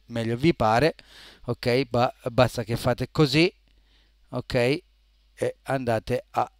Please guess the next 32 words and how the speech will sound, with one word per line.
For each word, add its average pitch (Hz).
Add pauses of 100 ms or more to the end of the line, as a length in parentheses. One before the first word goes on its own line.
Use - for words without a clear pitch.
(120)
vedete, 110
disco 120
locale, 120
ecce-, -
eccetera, 123
eccetera, 101
eccetera. 104
L-, 120
lo 120
cambiate, 123 (240)
io 123
c'ho 107
solo 113
il 104
disco 113
C, 123 (840)
perché 87
questo -
qui 104
è 104
un 104
centoventi 101
giga 104
soltanto 95
di, 90 (500)
di 113
hard 120
disk, 117
quindi 92
è 95
pic-, 117
è 117